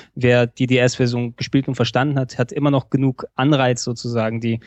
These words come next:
P S drei Version zu spielen. Und ich glaub, eine weitere Sache ist, dass wir die P S drei Version dann auch gesehen haben, ähm, die Tatsache, dass es relativ gefloppt ist in Japan, die D-S-Version zumindest. Trotz der vielen Vorschusslorbeeren, trotz eben dann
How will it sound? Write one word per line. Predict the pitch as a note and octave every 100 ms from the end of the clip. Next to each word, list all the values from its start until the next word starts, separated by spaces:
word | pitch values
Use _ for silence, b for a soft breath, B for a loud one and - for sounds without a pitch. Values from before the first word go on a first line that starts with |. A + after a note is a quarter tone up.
| B B _
P | B2
S | A2+
drei | - B2
Version | C#3+ B2 A#2
zu | A#2
spielen. | - C3 C#3 C3+
Und | C#3 D#3+ -
ich | C#3+
glaub, | C3+ C#3
eine | B2
weitere | B2+ C#3+ C3+
Sache | B2+ A#2+
ist, | C3 -
dass | A2+
wir | B2
die | A#2
P | -
S | A#2
drei | - A#2+
Version | B2+ B2 B2
dann | A#2+ A2+
auch | A2+
gesehen | - A#2 A#2+ A#2+
haben, | A#2 A#2+
ähm, | B2 A#2 A#2 B B -
die |
Tatsache, | - B2+ C3+ C#3 B2
dass | B2 A#2 -
es | -
relativ | A#2 C3+ C3 B2+
gefloppt | - - C3 -
ist | A#2 - - -
in | B2+ A#2
Japan, | A2 A2 A2+
die | A2+
D-S-Version | A2 G#2+ - A2+ A2+ A2+
zumindest. | - A2 A2+ A#2 B B B
Trotz | - D3 - -
der | C#3
vielen | - C3+ B2+
Vorschusslorbeeren, | C#3+ D#3 - D#3+ D#3+ D#3 D3+ D3+ C#3+
trotz | - C3 -
eben | B2+ B2 A#2+
dann | A#2 A#2